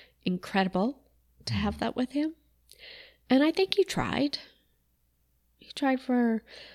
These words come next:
Speaker 1: a little while. But then, uh, in July of this year,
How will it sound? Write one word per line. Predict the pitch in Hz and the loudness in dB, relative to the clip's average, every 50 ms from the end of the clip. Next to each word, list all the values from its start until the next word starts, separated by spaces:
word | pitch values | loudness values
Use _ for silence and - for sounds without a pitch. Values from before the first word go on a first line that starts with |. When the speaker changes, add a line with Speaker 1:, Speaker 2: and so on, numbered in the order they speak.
| - _ _ | -20 _ _
Speaker 1:
a | 220 208 | 2 4
little | 202 190 185 185 175 | 4 4 4 2 2
while. | 170 160 151 160 180 208 240 262 262 - _ _ _ - - - - - - - - - - - _ _ _ _ - _ _ _ | 0 -2 -2 -4 -2 -2 -4 -6 -6 -10 _ _ _ -20 -20 -20 -20 -20 -20 -20 -20 -20 -20 -20 _ _ _ _ -20 _ _ _
But | 214 202 - | -4 0 2
then, | 196 190 190 190 190 196 | 2 2 2 2 0 0
uh, | 190 190 190 196 196 190 185 190 202 202 185 - - - - - - _ _ _ _ _ _ _ _ _ _ - _ | 2 2 2 2 2 2 2 2 0 0 -4 -8 -16 -20 -20 -20 -20 _ _ _ _ _ _ _ _ _ _ -8 _
in | 208 185 | -4 -4
July | 185 190 190 185 180 185 190 | -2 0 0 0 0 2 0
of | 190 190 | 0 0
this | 196 190 185 - - | 0 -2 -4 -2 -4
year, | 190 196 190 190 185 180 185 190 185 | -2 0 2 2 2 2 2 0 -4